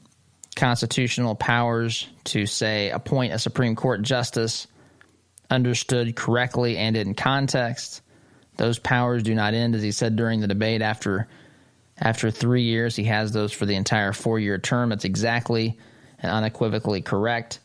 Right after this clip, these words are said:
But when these things are too much about personality and not about ideas, it's easy for these ideas, these fundamental principles, to get overlooked. And it's one of the reasons, it's one of the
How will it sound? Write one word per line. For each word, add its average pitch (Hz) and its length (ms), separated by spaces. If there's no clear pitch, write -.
But 104 100
when 147 160
these 151 220
things 170 260
are 147 100
too 180 240
much 180 280
about 139 280
personality 117 840
and 107 140
not 120 180
about 117 380
ideas, 107 640
it's - 180
easy 127 380
for 117 160
these 113 240
ideas, 113 840
these 98 200
fundamental 113 500
principles, 113 480
to 113 80
get 107 200
overlooked. 120 840
And 131 100
it's 151 160
one 165 220
of 220 80
the 180 80
reasons, 135 580
it's 120 120
one 160 120
of 151 60
the 107 140